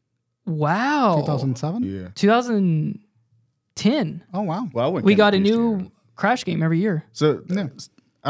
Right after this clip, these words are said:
Speaker 3: don't view those games a certain way, like the ones like Assassin's Creed, Call of Duty, two K, because
Speaker 2: Yeah.
Speaker 3: back, it was a different time back then.
Speaker 2: It's, it's like a mascot game,
Speaker 3: Yeah, it was a
Speaker 2: you know?
Speaker 3: mascot. It was
Speaker 1: Yeah.
Speaker 3: different.
Speaker 2: There's
Speaker 3: So
Speaker 2: something different about a mascot game having a yearly release versus, like, a franchise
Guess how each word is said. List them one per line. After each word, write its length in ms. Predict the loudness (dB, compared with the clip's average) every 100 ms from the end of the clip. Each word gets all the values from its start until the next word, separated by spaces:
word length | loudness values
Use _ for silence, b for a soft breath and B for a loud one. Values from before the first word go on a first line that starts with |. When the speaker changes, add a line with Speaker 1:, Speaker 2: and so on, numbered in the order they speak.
| 0
Speaker 3:
don't 140 | 0
view 260 | -2 0 2
those 200 | 0 -2
games 320 | -4 -4 -4
a 40 |
certain 300 | -6 -8 -8
way, 180 | -10 -10
like 200 | -10 -12
the 80 | -12
ones 220 | -10 -10
like 100 | -12
Assassin's 280 | -14 -16 -14
Creed, 120 | -14 -12
Call 180 | -12 -12
of 40 |
Duty, 200 | -14 -18 -20 _
two 160 | -12 -10
K, 340 | -10 -12 -14 -18 _ -6
because 240 | -4 -4
Speaker 2:
Yeah. 120 | -6 -8
Speaker 3:
back, 160 | -10 -8
it 40 | -12
was 100 | -12
a 60 |
different 340 | -10 -10 -10 -16
time 320 | -14 -10 -10
back 180 | -12 -14
then. 80 | -12
Speaker 2:
It's, 100 | -8
it's 180 | -4 -2
like 120 | 0
a 20 |
mascot 600 | 0 2 0 -4 -12 -12
game, 100 | -8 -6
Speaker 3:
Yeah, 60 |
it 160 | -6 -8
was 140 | -10
a 20 |
Speaker 2:
you 60 | -4
know? 60 | -2
Speaker 3:
mascot. 280 | -2 -6 -4
It 60 |
was 100 | -2
Speaker 1:
Yeah. 100 | -2
Speaker 3:
different. 300 | -4 -8 -12 -2
Speaker 2:
There's 160 | 0
Speaker 3:
So 40 | 2
Speaker 2:
something 260 | 2 2
different 280 | 2 2 0
about 160 | 0 0
a 40 |
mascot 600 | 0 0 -2 -4 -4 -4
game 260 | -2 -2 -2
having 300 | -2 -2 -2
a 40 |
yearly 340 | -2 -4 -4 -6
release 440 | -8 -8 -8 -8
versus, 340 | -10 -10 -10 -12
like, 120 | -12
a 60 | -12
franchise 960 | -12 -10 -10 -10 -12 -14 -18 -20 -20